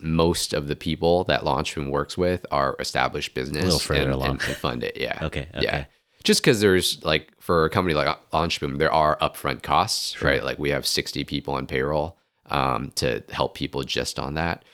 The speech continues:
Speaker 1: So most, like, two dudes in a garage, unless they, you know, had prior business experience or funding, et cetera, they wouldn't work with
Speaker 2: Yeah.
Speaker 1: Launch Boom. So, um, so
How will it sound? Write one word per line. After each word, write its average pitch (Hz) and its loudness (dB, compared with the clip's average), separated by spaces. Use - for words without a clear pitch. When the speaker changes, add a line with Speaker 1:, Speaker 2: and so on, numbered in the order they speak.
Speaker 1:
So 64 -2
most, 80 2
like, 69 -6
two 95 0
dudes 85 4
in 80 0
a 73 -2
garage, 71 2
unless 69 -4
they, 71 2
you 78 0
know, 60 -2
had 69 0
prior 73 2
business 73 -2
experience 85 0
or 62 -2
funding, 82 -2
et - -6
cetera, 104 0
they 76 2
wouldn't 73 0
work - -8
with - -8
Speaker 2:
Yeah. 67 -4
Speaker 1:
Launch - -10
Boom. - -20
So, 62 -2
um, 78 2
so 95 6